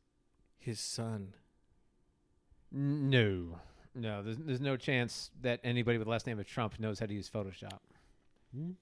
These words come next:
Speaker 3: I don't know. Maybe.
Speaker 1: Mm, maybe.
Speaker 2: Anyway.
Speaker 3: It's not like, it's not like it's particularly tricky. I mean,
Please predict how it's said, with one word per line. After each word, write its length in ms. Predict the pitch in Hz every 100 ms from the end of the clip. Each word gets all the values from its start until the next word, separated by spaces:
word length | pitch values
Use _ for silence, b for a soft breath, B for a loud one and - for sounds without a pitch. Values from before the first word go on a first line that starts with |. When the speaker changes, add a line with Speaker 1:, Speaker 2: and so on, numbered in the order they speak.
| _
Speaker 3:
I 80 | 113
don't 120 | 127 117
know. 120 | 120 - -
Maybe. 240 | - -
Speaker 1:
Mm, 240 | 226 247 220
maybe. 420 | 208 226 120 113 - - - - - - - _ - _ _ _ _ - -
Speaker 2:
Anyway. 340 | - 175 160 139
Speaker 3:
It's 80 |
not 100 | 175
like, 140 | 185 165
it's 200 | 131 -
not 120 | 151
like 100 | 135
it's 180 | 113 -
particularly 680 | - 123 123 113 110 98 85 b b b b -
tricky. 580 | - - - 87 85 104 -
I 40 |
mean, 300 | 92 87 -